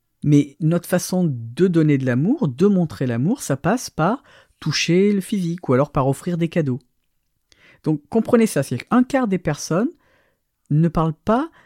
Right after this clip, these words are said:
le même langage quand ils reçoivent et quand ils donnent. Pour terminer ce podcast, je vous invite à faire, à faire ces quelques exercices qui vont vous permettre de, de vous familiariser avec le langage de l'amour, à savoir lequel vous parlez,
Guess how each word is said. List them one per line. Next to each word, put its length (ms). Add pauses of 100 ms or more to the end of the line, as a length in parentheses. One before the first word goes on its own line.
(160)
le 180
même 300
langage 440
quand 220
ils 60
reçoivent 560 (420)
et 100
quand 280
ils 100
donnent. 320 (1120)
Pour 100
terminer 300
ce 100
podcast, 500
je 60
vous 160
invite 300
à 20
faire, 320 (140)
à 40
faire 140
ces 140
quelques 320
exercices 680
qui 140
vont 180
vous 80
permettre 580 (380)
de, 340
de 140
vous 140
familiariser 760
avec 220
le 60
langage 300
de 60
l'amour, 520
à 60
savoir 420
lequel 320
vous 100
parlez, 540